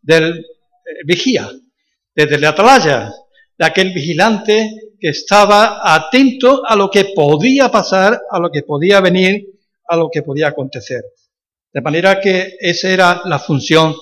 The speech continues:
del atalaya. <clears throat> En cuanto, hay un versículo que me gustaría leer,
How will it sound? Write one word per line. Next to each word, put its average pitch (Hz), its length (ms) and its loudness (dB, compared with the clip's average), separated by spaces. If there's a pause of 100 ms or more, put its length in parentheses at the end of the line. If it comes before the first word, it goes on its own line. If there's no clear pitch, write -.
(460)
del 165 200 2 (440)
atalaya. 139 680 -2 (1700)
<clears throat> - 360 2
En 240 160 2
cuanto, - 480 2 (2000)
hay 165 140 -6
un 214 100 0
versículo 175 380 -4
que 165 100 -8
me 151 120 -10
gustaría 151 300 -4
leer, 143 260 -2